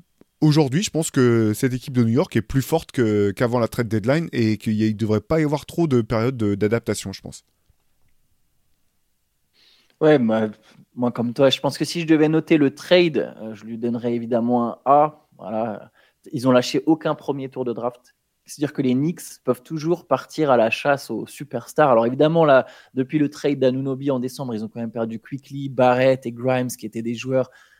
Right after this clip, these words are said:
Speaker 2: euh, quand même convoités par d'autres équipes, notamment dans le cadre, euh, d'un package pour un su-, pour une superstar. Mais là, cet été, à un moment, les Knicks, euh, si une,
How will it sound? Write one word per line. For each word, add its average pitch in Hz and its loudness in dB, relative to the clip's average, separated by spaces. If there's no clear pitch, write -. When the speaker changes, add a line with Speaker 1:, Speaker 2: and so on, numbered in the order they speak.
Speaker 2:
euh, 107 -8
quand - -2
même 110 0
convoités 131 0
par 120 -2
d'autres 113 -6
équipes, 123 -12
notamment 127 -2
dans 113 -2
le 104 -8
cadre, 113 0
euh, 107 -6
d'un 101 0
package 120 -2
pour 107 -12
un 110 -6
su-, - -14
pour 110 -10
une 110 -6
superstar. 156 -2
Mais 123 -2
là, 143 2
cet 131 -6
été, 160 -2
à 165 2
un 127 0
moment, 120 -2
les 127 -2
Knicks, 139 -8
euh, 113 -6
si - -12
une, 117 -8